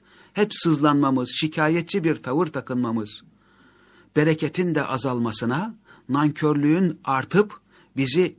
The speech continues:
psikolojik olarak ve vebal olarak da olumsuz etkileyecek kapıların açılmasına sebeptir. Şükredersek ahirette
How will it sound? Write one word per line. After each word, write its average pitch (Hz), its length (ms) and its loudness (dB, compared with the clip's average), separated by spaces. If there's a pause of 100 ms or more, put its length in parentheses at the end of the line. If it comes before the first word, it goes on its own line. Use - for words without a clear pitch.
psikolojik 127 680 -4
olarak 185 440 2 (420)
ve 131 320 0
vebal 123 320 6
olarak 139 460 2
da 110 260 -2 (380)
olumsuz 160 600 4
etkileyecek 139 840 -2 (240)
kapıların 135 440 -4
açılmasına 117 640 -6
sebeptir. 107 680 -10 (440)
Şükredersek 226 880 2
ahirette 190 720 2